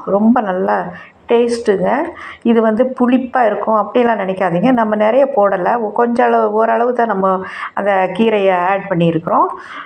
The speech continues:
அது அக்க-, நிறைய போட்டாலும் ஒன்றும் ஆகாது, லைட் புளிப்பு தான் வரும்.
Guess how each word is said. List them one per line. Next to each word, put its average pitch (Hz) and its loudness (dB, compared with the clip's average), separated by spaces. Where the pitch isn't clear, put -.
அது 220 -2
அக்க-, 202 -2
நிறைய 214 0
போட்டாலும் 220 0
ஒன்றும் 196 0
ஆகாது, 175 0
லைட் 196 -2
புளிப்பு 196 0
தான் 196 0
வரும். 185 0